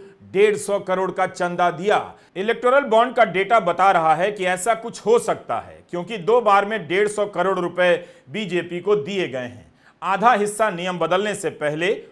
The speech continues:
और आधा नियम बदलने के बाद। और नियम क्या बदला? आपको याद होगा, यूपीए के समय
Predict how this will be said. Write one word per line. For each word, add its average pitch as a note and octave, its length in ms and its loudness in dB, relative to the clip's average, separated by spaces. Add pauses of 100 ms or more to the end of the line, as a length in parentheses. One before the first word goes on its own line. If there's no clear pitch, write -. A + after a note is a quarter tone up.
(100)
और D3+ 140 2
आधा F3+ 400 4
नियम F#3+ 340 -4
बदलने E3+ 400 -2
के E3 140 -6
बाद। C#3+ 420 0 (120)
और D3+ 160 -2
नियम F3+ 320 -6
क्या G3+ 180 2
बदला? G3 400 0 (380)
आपको G#3+ 360 0
याद F#3+ 260 4
होगा, A#2+ 440 -4
यूपीए G#3 420 -4
के G#3 160 -4
समय G#3 400 -6